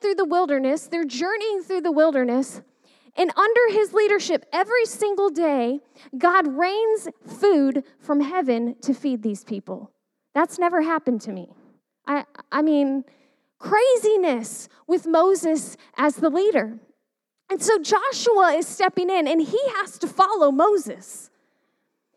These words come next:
And I can imagine he's much like you and I, as he's looking at Moses' life and going, "If I could do that, that would be great. If I could just be like Moses, if I could just lead like Moses, if I could just walk the journey that Moses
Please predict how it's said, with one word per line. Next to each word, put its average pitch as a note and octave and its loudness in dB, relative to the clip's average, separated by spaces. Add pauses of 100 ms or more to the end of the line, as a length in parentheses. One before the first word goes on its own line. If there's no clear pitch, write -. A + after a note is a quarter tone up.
(160)
And G4 2
I C5+ 4
can B4 -2 (100)
imagine G#4 0
he's F4+ -4
much G4+ -2
like G#4 -2
you F#4+ 2
and F#4 0
I, G4+ 0
as D#4 -2
he's G#4 0
looking A4+ 0
at C#4 0
Moses' F4+ 2
life D#4 2
and D#4+ 0
going, C4+ 2 (600)
"If B3 -8
I F4+ -4
could G4+ -6
do E4+ -4
that, E4 -6
that E4+ -4
would B3 0
be G3+ -14
great. F#3 -8 (1080)
If C#4 -2
I A#4+ 4
could F4+ -2
just A4+ 0
be G#4+ 2
like G#4 2
Moses, F4+ 0
if E4+ -4
I G4 4
could F#4 0 (240)
just A4+ 2
lead A4 0
like F#4+ 2
Moses, E4 0
if F4 -8
I G4+ 4
could F4+ -2
just G4 -2
walk G#4 4
the F4 -2
journey F#4+ -4
that D#4+ 4
Moses F4+ 2